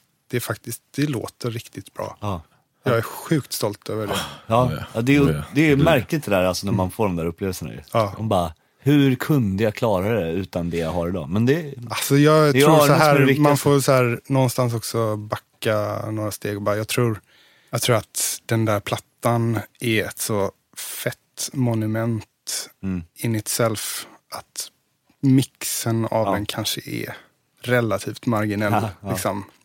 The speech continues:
Speaker 1: Den hade nog slått ner som en bomb hur som helst.
Speaker 2: Ja.
Speaker 1: Men jag är
Speaker 3: Mm.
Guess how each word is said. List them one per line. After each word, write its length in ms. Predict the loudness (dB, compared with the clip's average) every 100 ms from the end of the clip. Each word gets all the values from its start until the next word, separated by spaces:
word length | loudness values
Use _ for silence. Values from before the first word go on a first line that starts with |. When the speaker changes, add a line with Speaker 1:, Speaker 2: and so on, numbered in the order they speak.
| -4
Speaker 1:
Den 180 | 0 0
hade 240 | 0 0
nog 380 | -2 -2 -4 -8 _ -10
slått 320 | -6 -6 -2
ner 140 | -4
som 160 | -2 -2
en 160 | -2
bomb 440 | 0 0 0 -4 -8 -20 _ _
hur 240 | -2 -2
som 160 | -2 -4
helst. 340 | -6 -6 -8 -6
Speaker 2:
Ja. 200 | -6 -6 -18 _ _ _ _ _ -2
Speaker 1:
Men 360 | 0 2 0
jag 140 | -2 -2
är 80 |
Speaker 3:
Mm. 320 | 0 2 2